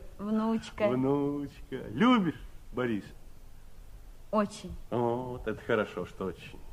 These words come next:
Speaker 2: Очень хорошо, что очень.
Speaker 1: Михаил Николаевич, вот мы с Борей все время спорим.
Speaker 2: Мгм.
Speaker 1: Кто вы?
Speaker 2: Че? Пенсионер Ермаков?
Speaker 1: Да нет, я не то хотела спросить.
Speaker 2: А, в смысле, кто я такой?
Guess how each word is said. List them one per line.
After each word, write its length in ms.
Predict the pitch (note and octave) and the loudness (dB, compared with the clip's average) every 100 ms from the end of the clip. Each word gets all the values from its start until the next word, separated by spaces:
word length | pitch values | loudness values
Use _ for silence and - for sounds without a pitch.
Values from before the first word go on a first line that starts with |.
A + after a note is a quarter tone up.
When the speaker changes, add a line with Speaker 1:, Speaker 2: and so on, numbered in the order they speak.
| - - | -6 10
Speaker 2:
Очень 440 | C3+ A#2 - E2+ | 12 12 6 -6
хорошо, 440 | - F2 E2+ E2 D#2+ | -6 -6 -6 -10 -12
что 140 | - - - | -12 -6 0
очень. 400 | F#2 - - - - - - - - | 0 0 -8 -12 -12 -12 -12 -8 -2
Speaker 1:
Михаил 260 | A3+ A#3 C#4+ | 0 4 6
Николаевич, 460 | C#4+ C4 G#3+ E3 - - - - - - - | 8 8 8 6 2 -12 -14 -12 -12 -10 -2
вот 280 | G#3+ C4 C4 | 0 2 6
мы 140 | C#4 | 6
с 60 | G#3+ | 6
Борей 340 | G#3 F#4 C#4 | 8 8 8
все 180 | - A#3 | 4 4
время 300 | C#4+ D#4 D#4 - | 8 8 8 0
спорим. 500 | - - G3 E3 D#3+ - - A2 | -6 2 4 4 0 -6 -8 -4
Speaker 2:
Мгм. 240 | G2+ F2 - - | -2 -4 -6 -12
Speaker 1:
Кто 280 | - G4 C#4+ | 4 10 10
вы? 220 | D#3 D#3+ - - - - | 10 0 -4 -10 -10 -4
Speaker 2:
Че? 320 | - G3+ C#4+ - - - - - - - - | 4 4 4 -4 -14 -16 -14 -16 -16 -4 6
Пенсионер 580 | F#3 F#3 G#3 G#3+ A#3+ | 6 8 8 8 8
Ермаков? 580 | A#3 G#3 G#3 G3+ G#3 G#3 - - - - | 6 6 4 4 2 0 -4 -10 -10 -6
Speaker 1:
Да 200 | G3 A3 | 2 6
нет, 340 | C4 A#3 B3 - - | 8 8 4 0 -2
я 340 | G3+ G#3+ G#3 | 4 6 6
не 240 | G#3+ G#3+ G#3+ - | 4 4 2 12
то 120 | D4+ | 12
хотела 380 | D4 A3 G#3+ F#3+ | 12 8 4 2
спросить. 560 | - G#3 A3 - F3 - - | 4 6 6 4 -6 -6 2
Speaker 2:
А, 320 | G#2 G2+ F#2+ | 6 8 6
в 100 | - | 4
смысле, 360 | A2 G#2+ A2+ A2 | -2 0 0 0
кто 180 | - A#2 | 4 4
я 100 | A#2 | 6
такой? 580 | B2+ - F3 C#3+ G2 | 2 10 12 12 12